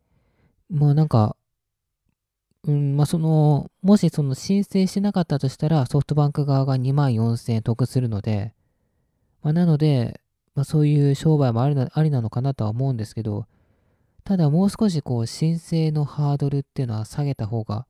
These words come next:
うん、まあ、消費者のためなんじゃないかなっていうのは正直思いました。あの、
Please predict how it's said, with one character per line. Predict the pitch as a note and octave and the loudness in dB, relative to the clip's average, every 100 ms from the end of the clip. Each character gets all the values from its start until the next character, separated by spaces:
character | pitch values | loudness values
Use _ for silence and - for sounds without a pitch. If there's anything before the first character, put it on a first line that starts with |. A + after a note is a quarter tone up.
| _ _ _ _ _ _ _ _ _ _ - | _ _ _ _ _ _ _ _ _ _ -6
う | |
ん、 | B2 B2 A#2+ A#2 A#2+ | -4 -2 -2 -2 -2
ま | A2 | -2
あ、 | |
消 | D3+ D3 | 2 2
費 | D#3+ | 2
者 | D3 C3+ A2 | -2 -4 -4
の | |
た | G#2 C3 | -2 0
め | C#3 | 2
な | B2+ | 2
ん | A2+ | 0
じ | |
ゃ | A2 | -2
な | A#2+ | -2
い | A#2+ | -2
か | A#2 | -2
な | A#2 | -4
っ | |
て | - B2 | -4 -8
い | |
う | A2 | -6
の | |
は | G2+ | -6
正 | C3 | -4
直 | A#2+ B2 - D#3+ | -6 -6 -12 -8
思 | A#2 A2 | -4 -4
い | G#2+ | -4
ま | G#2 | -8
し | |
た。 | - G#2 - _ _ _ _ _ _ _ _ _ | -10 -12 -14 _ _ _ _ _ _ _ _ _
あ | - | -8
の、 | A2+ A2 G#2+ - | -4 -4 -4 -8